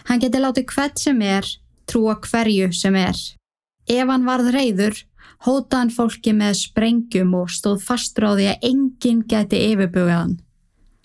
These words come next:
Hann gæti lamið alla. En svo þegar reyndi á, fór hann í algjöra kleinu. Hann átti virkilega erfitt með að tala við fólk,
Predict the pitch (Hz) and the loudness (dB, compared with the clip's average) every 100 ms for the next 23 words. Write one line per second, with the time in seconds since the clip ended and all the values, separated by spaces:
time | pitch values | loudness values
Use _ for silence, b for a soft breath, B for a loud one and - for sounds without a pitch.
0 | - 202 190 190 190 190 196 208 208 190 | -4 0 2 0 2 2 2 2 2 0
1 | - 220 - 180 175 - _ _ _ _ | -2 -6 -6 -8 -8 -14 _ _ _ _
2 | - 220 208 240 262 - 247 240 233 240 | -4 0 0 0 0 -2 0 2 2 2
3 | 262 247 214 190 185 208 B B B - | 0 0 0 2 0 -2 B B B -4
4 | 240 254 262 254 254 240 214 196 - 202 | -2 2 0 0 -2 0 0 0 0 2
5 | 175 170 165 - _ _ _ 247 262 240 | 2 0 -4 -16 _ _ _ -2 -2 0
6 | 254 254 277 - 247 226 233 233 196 180 | 0 0 -2 -2 0 2 2 2 2 0
7 | - - - 196 190 226 220 185 185 196 | -4 -16 -2 0 2 0 0 2 2 0
8 | 175 175 - - | -2 -4 -14 -20